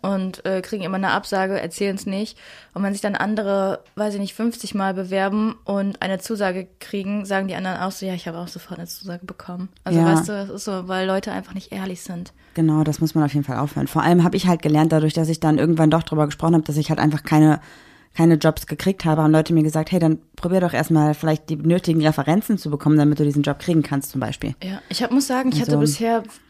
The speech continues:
Speaker 1: als es um Job ging, also ging eigentlich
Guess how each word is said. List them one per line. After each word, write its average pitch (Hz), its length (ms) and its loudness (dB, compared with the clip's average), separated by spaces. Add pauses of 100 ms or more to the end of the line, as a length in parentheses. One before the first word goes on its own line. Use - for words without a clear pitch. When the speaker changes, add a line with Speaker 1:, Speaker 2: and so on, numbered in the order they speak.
Speaker 1:
als 202 180 -2
es 208 140 -6
um 190 140 -6
Job 247 320 -6
ging, 240 260 -2 (280)
also 175 280 -10
ging 208 240 -8
eigentlich 202 520 -8